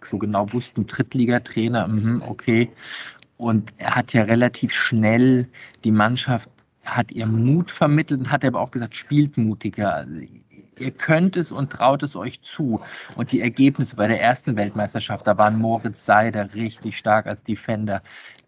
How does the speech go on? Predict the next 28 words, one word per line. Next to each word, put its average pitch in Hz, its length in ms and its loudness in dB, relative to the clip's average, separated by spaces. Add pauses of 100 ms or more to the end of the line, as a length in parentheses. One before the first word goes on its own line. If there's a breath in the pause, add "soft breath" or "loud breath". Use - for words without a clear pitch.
Letztes 113 580 -6
Jahr 104 260 0
W 110 140 0
M 113 240 -4
in 113 140 -2
Riga, 107 480 0
Deutschland 107 560 0
Cup - 260 -4
gewonnen. 101 380 -4
Also 104 240 -4
es, 113 100 -4
es 98 240 -12
ist 135 140 -10
ja 127 80 2
jetzt 113 260 -6
nicht 131 260 -2
wie, 120 280 4 (720 loud breath)
wie 110 120 4
Manna 120 360 4
vom 113 180 -2
Himmel 147 300 0
gefallen, 110 640 -2 (160)
die, 107 80 -4
die 101 220 -6
Entwicklung, 107 560 -8
sondern 107 260 -4
da, 98 140 -2
da 104 180 0